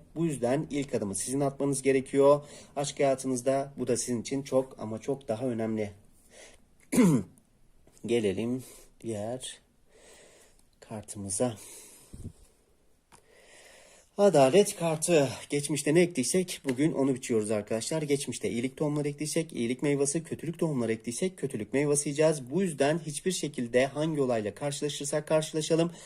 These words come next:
şikayet etmemeli, isyan etmemeliyiz. Özellikle aşk hayatımızda çünkü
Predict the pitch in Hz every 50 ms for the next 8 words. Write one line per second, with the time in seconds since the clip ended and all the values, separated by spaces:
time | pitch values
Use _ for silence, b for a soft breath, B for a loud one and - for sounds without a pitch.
0 | B B - - - 170 - 165 139 117 117 117 151 143 - 147 147 147 147 151
1 | 160 - - 156 - - 139 123 127 135 131 131 - 127 120 117 123 151 165 151
2 | 143 131 120 120 110 113 127 139 - 151 135 123 - - - 117 113 110 - 117
3 | 120 127 - 160 147 - - 151 139 143 - 165 180 175